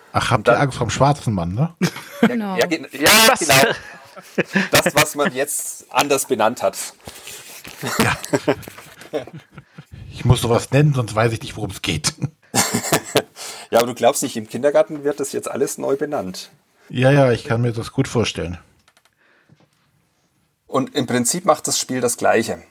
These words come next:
Speaker 2: Das heißt, die Kinder versuchen immer weiter in die Höhle vorzukommen und der Drache muss aufpassen und wenn der Drache einen von den Zwergen entdeckt, dann schmeißt er ihn aus der Höhle raus. Ja.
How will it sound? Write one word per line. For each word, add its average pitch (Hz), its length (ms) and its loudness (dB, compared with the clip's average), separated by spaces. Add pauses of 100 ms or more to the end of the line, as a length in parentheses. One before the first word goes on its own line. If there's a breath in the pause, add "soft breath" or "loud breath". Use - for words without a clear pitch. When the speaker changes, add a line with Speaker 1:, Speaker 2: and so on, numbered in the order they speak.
(260)
Speaker 2:
Das - 160 -6
heißt, 117 180 4
die 113 80 -2
Kinder 160 260 0
versuchen 139 420 -2
immer 139 200 0
weiter 123 240 4
in 107 60 0
die 107 100 -4
Höhle 156 240 -2
vorzukommen 135 640 -2
und 113 140 -2
der 107 80 2
Drache 123 280 2
muss 113 160 0
aufpassen 127 520 2
und 117 100 -4
wenn 110 120 -2
der 110 100 2
Drache 120 340 2
einen 113 600 0
von 117 180 0
den 110 140 -2
Zwergen 107 400 2
entdeckt, - 500 0 (320)
dann 120 140 -2
schmeißt 117 400 0
er 110 80 2
ihn 107 100 -4
aus 98 120 -4
der 98 120 2
Höhle 92 200 -4
raus. - 340 -4 (2750 loud breath)
Ja. - 140 2